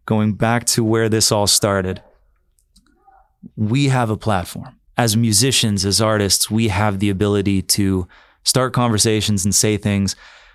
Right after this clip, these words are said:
that are somewhat challenging at times to do in any other circumstance. With Uncle Ben and Spider-Man running through my head, "With great power comes great responsibility." What are we gonna do and what footprint are we gonna leave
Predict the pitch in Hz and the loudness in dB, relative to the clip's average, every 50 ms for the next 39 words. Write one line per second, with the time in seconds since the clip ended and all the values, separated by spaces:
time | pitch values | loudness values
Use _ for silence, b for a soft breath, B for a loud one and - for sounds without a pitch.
0 | B B B B 139 139 123 123 - - - 131 139 139 131 135 _ _ _ _ | B B B B -4 -2 0 0 0 -2 -2 0 0 0 -2 -6 _ _ _ _
1 | - - - - 147 156 160 165 170 - - - 127 117 117 123 127 135 123 143 | -2 0 0 2 2 0 0 0 -2 -2 -2 0 2 2 2 2 2 2 2 2
2 | 151 156 147 - 120 123 135 139 151 165 160 - - - 127 113 110 120 120 123 | 0 0 0 0 0 0 0 2 0 0 0 0 0 0 -2 0 0 0 2 2
3 | 135 127 120 117 117 120 120 123 131 143 143 - - 185 185 - 113 - - - | 2 2 2 2 2 2 2 2 0 0 0 0 0 0 0 -2 -2 -2 -2 -4
4 | - - - - - - _ _ _ _ - - 101 113 110 - _ _ - - | -4 -8 -8 -10 -12 -12 _ _ _ _ -8 -2 0 -2 -2 -2 _ _ -20 -10
5 | - - 127 131 - 135 120 110 131 127 127 127 123 113 110 - - 123 117 117 | -4 -2 0 0 0 0 0 2 2 2 2 2 2 2 0 0 0 0 0 2
6 | 117 113 117 113 113 113 110 107 107 120 113 113 113 113 110 104 - 117 110 107 | 2 0 0 0 0 0 0 0 -2 0 0 0 2 2 0 0 0 0 0 2
7 | 104 104 101 101 104 104 98 98 98 90 - 113 110 107 - - 104 101 101 98 | 2 2 2 2 2 0 0 0 -2 0 0 -2 -2 0 0 0 0 2 0 0
8 | 95 - - 98 95 - - 104 98 - - - - 107 110 107 - - - - | 0 0 -2 -2 -2 0 -2 -2 -2 0 -4 -4 -4 -4 -4 -2 -2 -4 -4 -4
9 | - - - - - 107 107 110 113 110 117 113 101 113 110 107 101 92 90 104 | -6 -4 -4 -4 -2 0 0 2 2 2 0 0 0 0 0 0 -2 -2 0 0
10 | 101 98 98 98 98 98 95 - - - 107 98 - - 110 101 90 - 101 98 | 0 2 2 2 2 0 0 -2 -4 -6 -6 -6 -4 -4 -2 -2 -2 0 0 0
11 | 101 98 95 92 95 98 98 95 90 90 87 - | 0 0 0 0 0 0 0 0 0 -2 -4 -6